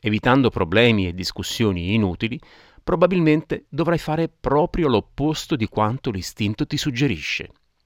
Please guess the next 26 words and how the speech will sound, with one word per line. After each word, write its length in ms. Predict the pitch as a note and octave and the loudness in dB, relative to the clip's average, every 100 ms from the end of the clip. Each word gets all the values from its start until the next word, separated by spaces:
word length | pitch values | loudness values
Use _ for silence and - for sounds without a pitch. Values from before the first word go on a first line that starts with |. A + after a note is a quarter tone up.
| _ | _
Essere 400 | _ F3+ - D#3+ | _ -2 0 2
in 60 | C#3+ | 2
grado, 260 | C#3+ E3 D3 | 4 2 2
cioè, 340 | - D#3+ D#3 - - - - | 0 2 2 0 -16 -20 -4
di 100 | C#3+ | -4
stare 280 | - D#3+ | 0 2
un 180 | D#3 D3 - | 4 2 -2
passo 400 | - D3+ - - | -4 -2 -2 -2
indietro, 720 | D#3+ D#3 B2+ F2+ C#2+ - E2+ | 0 0 0 -2 -2 -10 -10
dando 320 | - A#2+ D3 D3 | -6 -2 0 2
l'impressione 560 | C3 - C3+ - E3+ | 0 -2 -4 -2 0
di 140 | B2+ A2+ | 0 -2
concedere 600 | B2 C3+ - D3+ C#3+ C3+ | -2 -2 -2 -2 -2 -4
spazio, 680 | - - C#2 - - - - - - - | -6 -4 -6 -6 -10 -8 -10 -16 -20 -10
osservando 600 | - C#3+ F#3+ D#3+ F#3 G3+ | -4 2 2 4 2 2
attentamente 880 | E3+ - E3+ E3 D#3 D3 F3 F3 D3 | 0 0 -2 -2 -2 0 0 0 -4
cosa 280 | - A#2 G2 | 2 0 2
accade 560 | E2+ - F#2+ A2+ C3 D#3 _ _ - | -4 -4 -2 0 -2 -8 _ _ -14
e 120 | - | 2
intervenendo 920 | D3+ F3 - F3+ D3+ E3 E3 F3+ F3+ - | 4 4 4 2 4 4 4 2 -2 -6
soltanto 720 | - E3+ D3 - D#3 F3 - | -4 -2 -2 -2 -2 -2 -2
in 140 | C#3+ G#2 | -2 0
caso 260 | A2 A2 | 0 0
di 200 | G#2+ G2 | -2 -2
reale 520 | F2+ F#2+ F#2 G2 A2 | -2 0 0 0 -2
necessità 680 | A2+ G#2 G2 - G2 - E2+ | -2 -4 -4 -4 -4 -4 -4